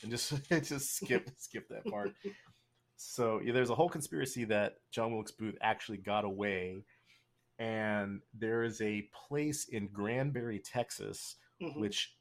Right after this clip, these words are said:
Speaker 1: supposedly is one of the places where he was on his deathbed. He confessed all this stuff to a lawyer about, uh, how he had gotten away. Another guy had gotten shot, and they thought it was John, John Wilkes Booth.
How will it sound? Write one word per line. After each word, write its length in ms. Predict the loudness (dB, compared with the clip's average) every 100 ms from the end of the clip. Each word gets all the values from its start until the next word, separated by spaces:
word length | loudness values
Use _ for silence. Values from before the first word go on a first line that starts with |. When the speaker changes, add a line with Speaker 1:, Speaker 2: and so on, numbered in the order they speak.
| _ _ -10
Speaker 1:
supposedly 920 | -6 2 6 6 6 4 2 2 2
is 240 | 0 -4 -10 -2
one 220 | 2 2
of 40 |
the 80 | 2
places 500 | 2 2 2 -2 -4
where 480 | -2 0 0 0 -2 -8 _ _ _
he 60 | 0
was 140 | 4
on 100 | 6
his 140 | 6 4
deathbed. 580 | 2 4 4 6 4 2
He 160 | -8
confessed 460 | -6 -4 2 0 2
all 120 | 0
this 160 | 0 -2
stuff 260 | -4 -6 -4
to 140 | -4
a 20 |
lawyer 560 | -2 2 4 6 4 2
about, 380 | 2 2 2 0
uh, 180 | -2 -2
how 180 | 0 0
he 120 | 0
had 140 | -4 0
gotten 260 | 2 2
away. 480 | 2 2 4 4 0 -8 -20 -20 _ -4
Another 460 | 0 8 10 12 10
guy 400 | 8 8 6 2
had 180 | -2 0
gotten 300 | 0 0 -4
shot, 480 | 2 4 4 2 -6
and 140 | -6 -2
they 80 | 0
thought 240 | 2 0
it 80 | 0
was 140 | -6
John, 420 | -2 -2 0 -4 -6
John 240 | -2 0
Wilkes 260 | 0 -2 -4
Booth. 460 | -6 -2 -2 -6